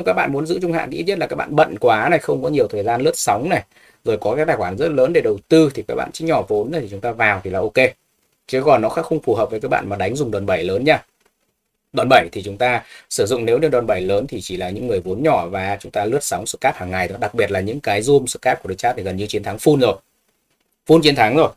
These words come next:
Cho nên là đấy là cái sự hỗ trợ quá tuyệt vời của Richard dành cho mọi người rồi. Và các bạn nào mà có muốn vào Zoom thì chỉ có cách là gì? Liên hệ với bạn, à, Linh Chi Support để được vào Zoom thôi.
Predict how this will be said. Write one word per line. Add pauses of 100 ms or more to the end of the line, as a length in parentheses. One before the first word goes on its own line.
(360)
Cho
nên
là
đấy
là
cái
sự
hỗ
trợ
quá
tuyệt
vời
của
Richard
dành
cho
mọi
người
rồi.
Và
các
bạn
nào
mà
có
muốn
vào
Zoom
thì
chỉ
có
cách
là
gì?
Liên
hệ
với
bạn,
à,
Linh
Chi
Support
để
được
vào
Zoom
thôi.